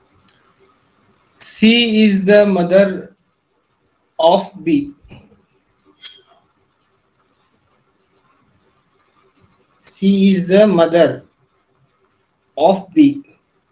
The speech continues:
ये मदर है माइनस, क्योंकि फीमेल है, ठीक है। यहां तक तो हमने देखा।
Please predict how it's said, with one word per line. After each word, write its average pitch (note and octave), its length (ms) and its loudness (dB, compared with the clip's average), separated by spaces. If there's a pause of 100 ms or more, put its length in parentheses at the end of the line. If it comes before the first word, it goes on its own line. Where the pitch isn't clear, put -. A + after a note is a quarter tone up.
(420)
ये D#3 160 -8
मदर D#3+ 340 0
है - 680 -6
माइनस, D3+ 580 -2 (100)
क्योंकि E3+ 320 -2
फीमेल E3 440 0
है, A2 120 -12 (4000)
ठीक G#3 180 0
है। F3 320 -2
यहां F3 260 -6
तक F3+ 160 -8
तो F3+ 60 -6
हमने F3+ 220 -6
देखा। F3+ 260 -4